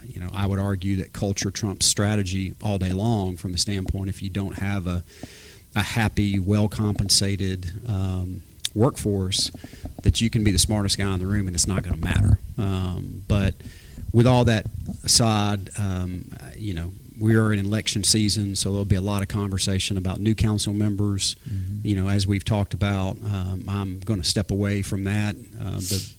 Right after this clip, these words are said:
Speaker 1: the biggest reason for that is my opportunity to spend time with family, because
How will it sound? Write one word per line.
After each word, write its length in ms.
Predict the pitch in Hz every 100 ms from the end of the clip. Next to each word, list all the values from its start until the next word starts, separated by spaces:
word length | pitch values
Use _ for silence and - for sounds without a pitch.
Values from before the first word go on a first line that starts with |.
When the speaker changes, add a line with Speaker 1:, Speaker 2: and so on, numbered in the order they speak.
| -
Speaker 1:
the 240 | 98 95 - - -
biggest 320 | 127 135 117 -
reason 280 | 98 98 90
for 100 | 101
that 260 | 95 104
is 260 | 98 95 - - - - - - - -
my 140 | 110
opportunity 800 | 101 107 - 98 117 107 104 107
to 520 | 104 107 107 104 104
spend 280 | 98 - 107
time 200 | 110 104
with 100 | 101
family, 480 | - 104 104 107 107
because 720 | 101 98 104 101 101 - -